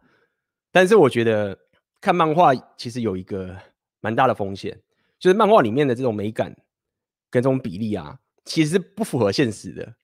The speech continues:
它会 <laughs> 把你脑袋搞烂。我这样讲白，就是说漫画里面的那种美感，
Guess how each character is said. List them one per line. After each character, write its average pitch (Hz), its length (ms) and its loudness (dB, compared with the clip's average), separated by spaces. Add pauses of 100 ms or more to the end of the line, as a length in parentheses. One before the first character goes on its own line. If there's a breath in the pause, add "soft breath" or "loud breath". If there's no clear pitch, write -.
(560)
它 175 140 -2
会 196 180 2 (380)
<laughs> - 920 -20
把 139 120 0
你 156 60 4
脑 135 200 2
袋 151 120 4
搞 95 240 -4
烂。 110 260 0
我 92 80 -10
这 117 120 -8
样 113 120 -6
讲 90 160 -12
白， 95 140 -10
就 131 80 -6
是 147 100 -4
说 143 300 2
漫 175 240 0
画 190 140 2
里 127 80 -2
面 135 140 0
的 120 60 4
那 123 60 -2
种 127 180 -4
美 104 220 -4
感， 98 260 -6